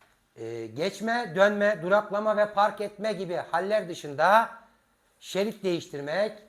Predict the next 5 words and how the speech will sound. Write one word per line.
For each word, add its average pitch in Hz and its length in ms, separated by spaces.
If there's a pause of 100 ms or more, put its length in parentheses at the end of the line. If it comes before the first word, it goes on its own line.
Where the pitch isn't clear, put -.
(680)
e, 135 420 (100)
iki 190 240
şeridi 202 460
birlikte 185 380
kullanmak, 202 840